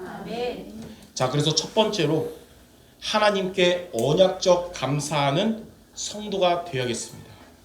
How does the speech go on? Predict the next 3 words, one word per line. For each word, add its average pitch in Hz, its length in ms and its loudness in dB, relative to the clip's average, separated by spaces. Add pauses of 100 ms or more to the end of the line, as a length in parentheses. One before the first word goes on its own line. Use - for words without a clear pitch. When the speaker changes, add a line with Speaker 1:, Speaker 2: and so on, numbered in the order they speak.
(240)
Speaker 2:
<clears throat> - 1160 -2
여러분들 185 480 8
마음에 135 600 -2